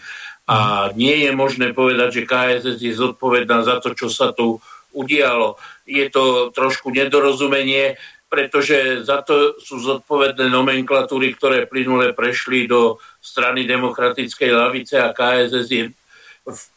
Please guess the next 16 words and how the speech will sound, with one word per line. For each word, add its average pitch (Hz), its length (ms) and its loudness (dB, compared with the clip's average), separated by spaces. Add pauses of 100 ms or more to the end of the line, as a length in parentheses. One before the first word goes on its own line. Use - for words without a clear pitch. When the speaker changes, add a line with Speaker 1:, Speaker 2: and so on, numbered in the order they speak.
(120)
Speaker 1:
podstate 160 560 -2
po 123 160 -2
právnom 143 560 -2
aj 135 160 -2
politickom 131 640 -6
slova 135 400 2
zmysle, 127 560 0 (320)
e, 120 320 2
nová 139 400 2
strana, 135 400 0
ktorá, 131 380 0 (100)
e, 117 80 -2 (400)
síce 151 320 -2
nadväzuje 151 640 2
na 127 160 2
tradíciu, 135 880 -2